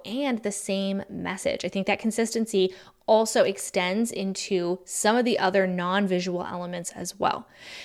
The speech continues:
Just when you're starting to get sick of saying what you do or using that same color or using that same font or that same headshot,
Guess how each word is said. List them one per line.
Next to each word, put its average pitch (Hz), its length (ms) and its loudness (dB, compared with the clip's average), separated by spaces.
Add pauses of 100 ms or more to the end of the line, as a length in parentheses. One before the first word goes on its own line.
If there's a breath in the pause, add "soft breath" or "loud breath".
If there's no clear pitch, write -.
(200 loud breath)
Just 247 340 10
when 494 140 6
you're 254 200 8
starting 202 360 6
to 202 80 4
get 190 160 4
sick 190 480 2
of 185 100 0
saying 180 300 2
what 185 140 4
you 190 100 2
do 180 460 8 (200 loud breath)
or 180 280 4
using 185 460 2
that 220 160 6
same 220 200 4
color 185 560 6 (200 loud breath)
or 202 140 4
using 190 360 4
that 214 160 2
same 214 200 2
font 185 600 0 (260 loud breath)
or 190 100 8
that 185 200 8
same 202 240 4
headshot, 190 560 2